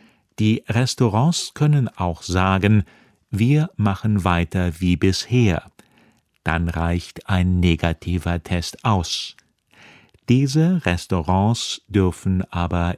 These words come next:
insgesamt nicht so viele Gäste reinlassen. Leute, die zum Beispiel Popkonzerte veranstalten,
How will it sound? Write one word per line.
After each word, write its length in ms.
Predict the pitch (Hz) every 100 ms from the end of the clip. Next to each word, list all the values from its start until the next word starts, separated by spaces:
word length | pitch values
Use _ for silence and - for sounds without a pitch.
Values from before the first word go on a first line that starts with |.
| -
insgesamt 960 | - 139 139 - 113 95 95 95 98 - _ _
nicht 520 | 95 92 90 - -
so 260 | - 98 98
viele 400 | - 104 101 110
Gäste 560 | - 80 - - 107
reinlassen. 720 | 90 92 95 92 90 - 90 - _ _ _ _ - - - _
Leute, 640 | 98 98 98 92 113 123 131
die 320 | 113 87 85
zum 360 | - 101 90
Beispiel 760 | 87 85 85 - - 80 82 80 -
Popkonzerte 1000 | - 156 - - 87 85 - 87 - 87
veranstalten, 960 | - 87 101 101 - - 107 104 131